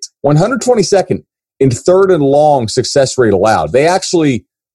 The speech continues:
slightly more than a third of third and longs were converted against them, which is, I mean, that's a hundred twenty-second. That, that kinda says it all. Overall, though, I think the biggest defen-, or the biggest issue this def-, this defense had last year was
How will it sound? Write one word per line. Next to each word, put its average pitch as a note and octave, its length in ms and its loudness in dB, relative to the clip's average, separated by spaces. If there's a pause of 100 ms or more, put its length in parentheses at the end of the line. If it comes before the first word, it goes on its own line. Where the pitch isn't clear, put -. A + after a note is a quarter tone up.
(100)
slightly G#3 600 -2
more A3+ 280 4
than G#3+ 160 0
a F#3+ 40 0
third D#3 480 2
of A#2+ 140 0
third C#3+ 240 2
and C#3 100 0
longs G2+ 600 -2 (640)
were A2+ 140 2
converted A2+ 520 0
against E2 340 -6
them, - 140 -8 (160)
which G#2+ 220 -2
is, G2+ 340 -4 (120)
I A2 80 2
mean, G#2 140 0
that's B2+ 360 -4
a A2+ 60 -2
hundred B2+ 200 0
twenty-second. G2+ 480 -2
That, F#2 160 -2
that G2 100 -4
kinda G#2+ 160 -2
says F#2 240 -2
it F2+ 60 -2
all. F#2 260 0 (400)
Overall, G3 500 2
though, C#3+ 180 2
I C3 40 2
think D#3 200 -4
the C3+ 80 0
biggest D#3+ 420 0
defen-, C#3+ 360 0
or A2+ 100 2
the A2 80 2
biggest D3+ 280 0
issue A#2+ 240 -2
this G#2+ 140 2
def-, G#2+ 220 -2 (360)
this A2 160 0
defense G2 340 -2
had C3 240 0
last G2 300 -2
year F2 300 -2 (580)
was G#2+ 460 0